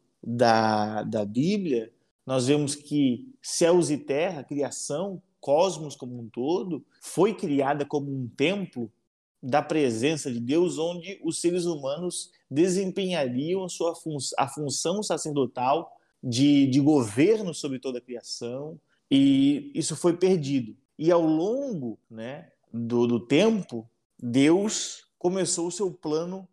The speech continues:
de resgatar a humanidade, é, caída, né? Eu costumo dizer que a salvação, ela é a fidelidade de Deus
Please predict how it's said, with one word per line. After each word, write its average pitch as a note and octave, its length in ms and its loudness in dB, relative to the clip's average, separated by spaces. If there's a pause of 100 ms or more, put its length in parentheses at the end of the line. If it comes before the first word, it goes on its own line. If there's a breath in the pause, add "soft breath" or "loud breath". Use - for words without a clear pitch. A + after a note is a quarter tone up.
(200)
de C#3 180 -6
resgatar E3+ 880 -2
a F3+ 60 -4
humanidade, C#3+ 920 -8 (200)
é, G#2+ 720 0
caída, C3+ 600 0 (340)
né? G#2 220 -10
Eu A2+ 60 -8
costumo B2+ 360 -4
dizer A#2+ 160 0
que C3 100 -2
a B2+ 40 0
salvação, C#3 840 -2 (120)
ela B2+ 420 0
é A#2+ 500 0 (220)
a B2+ 100 -10
fidelidade F3+ 1120 2
de C3 120 -8
Deus A#2+ 680 -14